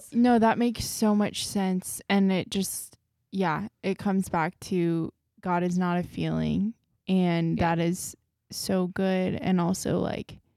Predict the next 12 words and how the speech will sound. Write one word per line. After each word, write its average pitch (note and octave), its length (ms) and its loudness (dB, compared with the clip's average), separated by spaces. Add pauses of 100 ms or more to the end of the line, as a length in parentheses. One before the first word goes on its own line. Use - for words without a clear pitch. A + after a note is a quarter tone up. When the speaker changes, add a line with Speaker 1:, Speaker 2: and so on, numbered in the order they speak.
(160)
Speaker 1:
The G3+ 100 -6
hardest F#3+ 420 -6
<laughs> - 20 -2
thing G#3 180 -2 (100)
to - 180 -8
learn. G#3 300 -12
Speaker 2:
the G#3 100 2
hardest G#3 380 0
thing A3 180 4
to G3+ 140 2
learn. G3+ 480 6
And F#3+ 360 4